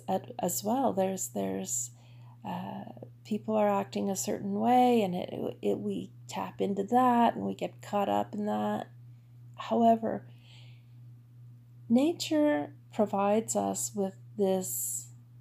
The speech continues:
ample supply of resources that we can tap into on a daily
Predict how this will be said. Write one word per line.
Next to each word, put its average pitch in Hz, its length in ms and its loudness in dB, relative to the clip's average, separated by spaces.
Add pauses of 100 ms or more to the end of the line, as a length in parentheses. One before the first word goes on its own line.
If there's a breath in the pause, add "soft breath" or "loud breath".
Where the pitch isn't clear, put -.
(560)
ample 220 760 -2 (180)
supply 208 1040 0 (400 loud breath)
of 208 300 6
resources 208 1200 2
that 208 260 4
we 226 300 2
can 311 300 -2
tap 202 480 -2
into 185 640 -2 (520 loud breath)
on 196 200 4
a 196 100 0
daily 208 880 2